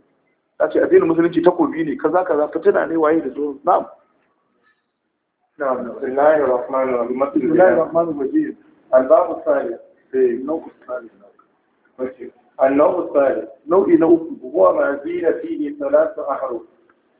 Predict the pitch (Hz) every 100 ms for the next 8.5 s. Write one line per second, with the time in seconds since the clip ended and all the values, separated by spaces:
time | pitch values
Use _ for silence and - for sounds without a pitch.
0 | _ 143 143 156 220 202 156 156 185 165
1 | 135 - - - _ _ - 165 160 -
2 | 170 160 127 - - - - 165 208 196
3 | 170 160 208 196 - 220 202 180 - 156
4 | 151 160 190 170 143 - _ _ _ _
5 | _ _ _ _ _ - 156 131 - -
6 | 143 104 - _ _ _ - - _ -
7 | - - - - - - - - 147 165
8 | 175 - 202 -